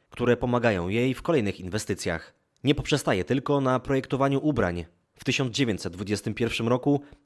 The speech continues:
wprowadziła do sprzedaży swoje słynne perfumy. Flakonik Chanel numer pięć od samego początku miał kształt prostopadłościanu,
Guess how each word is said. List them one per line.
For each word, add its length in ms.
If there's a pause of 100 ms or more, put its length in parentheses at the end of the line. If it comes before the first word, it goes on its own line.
wprowadziła 520
do 100
sprzedaży 420
swoje 260
słynne 360
perfumy. 540 (300)
Flakonik 640
Chanel 380
numer 300
pięć 500 (220)
od 180
samego 320
początku 580
miał 240
kształt 420
prostopadłościanu, 1000